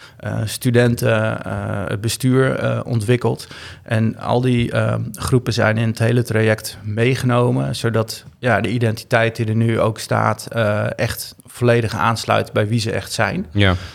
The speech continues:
Speaker 1: Ehm, en dat hebben we ook doorvertaald naar website, campagnes, eh, alles, de signing daar in het pand.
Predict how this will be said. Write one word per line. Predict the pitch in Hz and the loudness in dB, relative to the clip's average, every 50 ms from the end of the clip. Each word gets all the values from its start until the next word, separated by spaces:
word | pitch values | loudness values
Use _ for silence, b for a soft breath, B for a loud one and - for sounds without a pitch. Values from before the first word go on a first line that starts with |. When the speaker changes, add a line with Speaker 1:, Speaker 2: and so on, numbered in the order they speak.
| B B B B | B B B B
Speaker 1:
Ehm, | - - 120 117 120 113 117 117 117 117 113 113 113 - - | -4 0 2 2 4 4 4 2 2 2 2 0 0 -2 -2
en | - 113 | 0 0
dat | 117 117 | 2 2
hebben | - 117 | 2 4
we | 110 113 110 | 4 4 2
ook | 104 | 4
doorvertaald | 113 110 110 - - 113 107 104 101 - | 2 2 2 2 2 2 2 2 2 0
naar | 110 104 101 104 104 110 110 113 | 0 0 0 0 0 -2 -4 -2
website, | 110 113 110 - - - 117 104 107 113 113 - | 0 -2 -2 -2 -2 -4 -2 0 0 -2 -2 -4
campagnes, | - 110 - - 107 107 107 107 107 107 104 110 - - - - | -6 -4 0 2 2 2 2 2 0 0 -2 -4 -6 -8 -8 -6
eh, | - 107 107 101 104 - | -4 -2 -2 -2 -2 -4
alles, | - - - 117 107 104 101 101 - - - - | -2 2 2 2 4 2 0 -2 -6 -10 -10 -6
de | 117 110 107 104 104 | -4 -4 -2 -2 -4
signing | 104 - - 113 104 104 104 104 101 101 101 | -4 0 0 2 2 2 2 0 -2 -2 -2
daar | 101 104 104 95 | -2 -2 -2 0
in | 107 110 | -2 -2
het | 104 - | -2 0
pand. | 107 107 110 139 151 - | 0 0 0 0 -4 -6